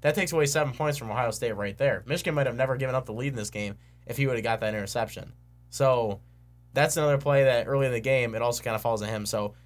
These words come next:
you know, John O'Korn obviously took all the blame on himself, but there are other things you can point to in this game, just like any football game, that, you know, kinda lost Michigan the game or, or helped to the loss. But, yeah, at the end of the day, John O'Korn had a lot of opportunities to make,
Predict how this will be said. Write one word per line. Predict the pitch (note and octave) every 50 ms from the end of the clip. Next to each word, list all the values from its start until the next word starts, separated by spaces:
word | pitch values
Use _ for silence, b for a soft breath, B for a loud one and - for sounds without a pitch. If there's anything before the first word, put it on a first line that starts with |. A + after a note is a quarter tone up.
| b b b -
you | - A#2
know, | A2+ A2
John | A#2+ C3+ C#3 C#3+
O'Korn | C#3 C#3+ D3+ C#3+ C3+
obviously | C3+ C3 B2 - - A#2+
took | G2+ G#2+
all | A#2+ B2+
the | B2+
blame | A#2+ B2+ B2+ B2+ B2+
on | B2
himself, | A#2+ A#2 A#2 - C3 B2 A#2+ A#2+
but | C#3+ C#3+
there | E3+ D#3+ C#3
are | E3 E3 D#3+
other | D3+ C#3
things | C3 D3 C#3+ C3 B2
you | B2
can | A#2 A2+ G#2+
point | - B2 A#2+ A#2+
to | A#2+
in | A2+ A2
this | G#2 -
game, | - A2+ A2 G#2+
just | A#2+ B2+ -
like | A#2 G2+ - - -
any | B2+ B2+ A#2+ A2+
football | - B2+ A#2+ - G#2 G2 G2 G2+
game, | G2+ G2+ G2 F#2+ F#2+ G2+ b b b b b -
that, | A#2+ A2+ A2+ G#2+ G#2 - - - - -
you | B2 A2+
know, | G#2+ G2 G2+ G2 F#2 - -
kinda | - C3+ B2 A#2+
lost | A#2 A2+ A2+ A2 -
Michigan | A#2 A2 G#2+ - A#2 G#2+
the | G#2
game | G#2 A2 G#2+ G#2+ G#2
or, | G2+ G2 - - - - - -
or | G#2 G#2 G2+ - - -
helped | - B2+ A#2+ A#2 - - - - -
to | -
the | A2 G#2
loss. | G2+ G2+ G2+ G2 F#2 F#2+ -
But, | - - A2 G#2 - b b b b b b b b b - -
yeah, | C3 A#2
at | A2+ -
the | D3
end | D3 D3+ D3
of | B2+
the | B2
day, | A#2+ A#2
John | A2 A#2+ A#2 A2+
O'Korn | A2 - A#2 A2 G#2+
had | G2+
a | G2+
lot | G2+ G#2 G#2
of | G#2
opportunities | G2 G2 G2 G2+ - A2 G#2 G2+ G2 F#2+ -
to | -
make, | G2+ G2+ G2+ G2+ -